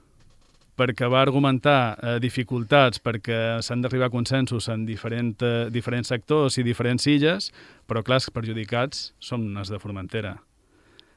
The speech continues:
L'altra part, que també té interessos, no són perjudicats en aquests moments, i és que tenim pressa som naltros, i és que necessitam aquest decret de transport marítim a Formentera, i per això, en tots els foros, en tots els actes, hem,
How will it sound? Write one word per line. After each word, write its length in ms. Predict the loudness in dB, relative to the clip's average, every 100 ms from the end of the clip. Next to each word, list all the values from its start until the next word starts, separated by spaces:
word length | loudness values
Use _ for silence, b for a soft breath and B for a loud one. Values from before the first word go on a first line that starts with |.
| -8 -6
L'altra 280 | -4 -4
part, 320 | 2 2 2 0
que 140 | -6
també 240 | -2 -4
té 60 | -2
interessos, 640 | -2 -2 -2 -2 -4 -6 -8
no 200 | -6 -4
són 140 | -6
perjudicats 520 | -6 -6 -6 -6 -6
en 80 | -6
aquests 320 | -8 -8 -10
moments, 440 | -8 -8 -8 -10 -8
i 40 |
és 100 | -6
que 80 | -6
tenim 300 | -6 -4 -4
pressa 280 | -4 -4 -4
som 220 | -6 -6
naltros, 500 | -4 -6 -8 -10 -12 B B B
i 60 | -6
és 100 | -2
que 80 | -2
necessitam 680 | -2 -2 -2 2 2 2 -2 B B B
aquest 260 | -4 -2
decret 220 | -2 -2 -2
de 80 |
transport 300 | -2 -4 -4
marítim 340 | -2 -2 -2 -2
a 40 |
Formentera, 680 | -4 -6 -6 -4 -4 -4 -8 b b
i 80 | -6
per 140 | -2 -2
això, 340 | 0 -2 -2 b b b
en 200 | -4 -4
tots 360 | 0 0 0 0
els 300 | 0 0 -8
foros, 480 | -2 0 2 2 0
en 100 | -4
tots 160 | -4
els 160 | -2 0
actes, 480 | -2 0 -2 -2 -8 B B B -10
hem, 640 | -6 -4 -4 -6 -8